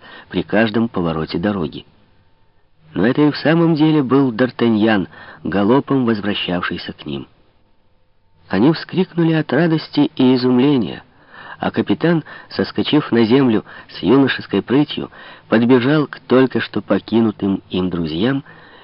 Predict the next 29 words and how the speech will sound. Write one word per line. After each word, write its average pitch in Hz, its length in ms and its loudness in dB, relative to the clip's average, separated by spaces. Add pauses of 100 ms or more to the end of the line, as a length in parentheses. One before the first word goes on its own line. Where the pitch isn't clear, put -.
(120)
и 95 120 2
обнял 165 420 4
сразу 131 380 -2
обоих, 107 560 0 (340)
прижав 113 440 2
к - 80 -20
своему 90 340 -2
сердцу 127 460 -4
и 90 60 -2
того, 85 300 -2
и 117 80 -2
другого. 76 500 -10 (1080)
Он 123 180 4
долго 143 300 4
держал 127 420 2
их - 140 -6
молча 110 360 0
в 101 40 0
объятиях, 101 640 -2 (580)
и 90 100 -2
ни 95 100 2
один 127 340 4
вздох 107 480 -4 (340)
не 95 140 0
вырвался 139 680 0 (180)
из 90 160 0
его 85 220 0
груди. 92 420 -6 (1040)
Затем, 117 440 0